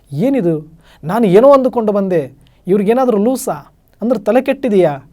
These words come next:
ಯಾಕೆ ಈ ರೀತಿ ಆಡ್ತಿದ್ದಾರೆ? ನಾನು ಹೋಗಿ ಹೋಗಿ ಎಂಥವ್ರ ಹತ್ರ ಬಂದುಬಿಟ್ಟೆ ನಾನು ಇವತ್ತು? ನಾನು ಏನೋ ಒಂದು ಒಳ್ಳೆ ವಾಗ್ಮಿ ಅಥವಾ ಒಳ್ಳೆ ಜ್ಞಾನಿ, ಒಳ್ಳೆ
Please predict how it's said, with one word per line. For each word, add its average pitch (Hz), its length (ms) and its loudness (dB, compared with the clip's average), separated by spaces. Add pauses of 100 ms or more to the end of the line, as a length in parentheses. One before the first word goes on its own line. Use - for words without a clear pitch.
(200)
ಯಾಕೆ 254 320 0
ಈ 262 40 0
ರೀತಿ 254 180 -2
ಆಡ್ತಿದ್ದಾರೆ? 196 840 -2
ನಾನು 226 280 0
ಹೋಗಿ 233 260 2
ಹೋಗಿ 254 200 0
ಎಂಥವ್ರ 254 340 2
ಹತ್ರ 247 180 0
ಬಂದುಬಿಟ್ಟೆ 214 400 -2
ನಾನು 190 140 -4
ಇವತ್ತು? 156 460 -6 (240)
ನಾನು 185 300 -2
ಏನೋ 247 220 2
ಒಂದು 247 220 2
ಒಳ್ಳೆ 226 220 4
ವಾಗ್ಮಿ 202 560 -2
ಅಥವಾ - 400 -4
ಒಳ್ಳೆ 247 600 2
ಜ್ಞಾನಿ, 180 640 -2 (160)
ಒಳ್ಳೆ 240 400 2